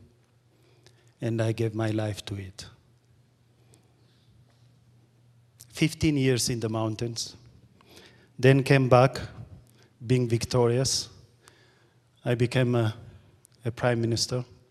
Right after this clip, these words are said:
After five years, my own dearest friend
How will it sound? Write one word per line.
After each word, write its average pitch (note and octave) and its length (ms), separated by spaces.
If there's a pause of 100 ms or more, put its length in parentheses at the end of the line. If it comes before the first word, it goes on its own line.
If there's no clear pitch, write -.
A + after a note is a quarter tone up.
(760)
After B2 280
five C#3 360
years, C#3 520 (300)
my A#2 240
own B2 400 (380)
dearest A#2 440
friend A#2 460